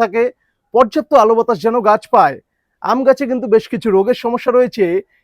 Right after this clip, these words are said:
এই রোগগুলো ম্যাক্সিমাম হয় মাটিতে অতিরিক্ত সার দেওয়ার জন্য বা ঘন গাদাগাদি করে গাছ রাখার জন্য, যেগুলো স্যাঁতস্যাঁতে জায়গা আছে সেই জায়গায় গাছ রাখার জন্য। গাছ রাখবেন খোলামেলা জায়গায়, চারপাশ থেকে পুরো ব্রাইট আলো পাবে, সারাদিন রোদ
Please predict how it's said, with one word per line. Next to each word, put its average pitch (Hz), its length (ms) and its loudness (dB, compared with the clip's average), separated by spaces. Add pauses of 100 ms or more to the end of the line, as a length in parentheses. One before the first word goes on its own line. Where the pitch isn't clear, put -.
এই 247 200 0
রোগগুলো 269 300 0 (120)
ম্যাক্সিমাম 262 500 -2
হয় 254 200 2
মাটিতে 208 240 -2
অতিরিক্ত 220 380 -4 (100)
সার 196 240 0
দেওয়ার 240 240 0
জন্য 240 160 -2 (500)
বা 208 80 4 (180)
ঘন 220 200 -4 (200)
গাদাগাদি 226 480 0
করে 233 160 2
গাছ 214 260 2
রাখার 220 280 -2
জন্য, 220 220 -4 (560)
যেগুলো 226 260 0
স্যাঁতস্যাঁতে 247 600 -2
জায়গা 226 260 2
আছে 233 140 -4
সেই 214 280 -4
জায়গায় 226 320 0
গাছ 196 120 -2 (100)
রাখার 220 260 -6
জন্য। 220 160 -4 (600)
গাছ 247 280 4
রাখবেন 247 320 -2
খোলামেলা 240 480 -2
জায়গায়, 233 420 0
চারপাশ 208 420 0
থেকে 233 140 -4 (120)
পুরো 233 200 -2
ব্রাইট 196 380 0
আলো 226 260 2
পাবে, 233 220 4 (420)
সারাদিন 254 440 0
রোদ 247 120 0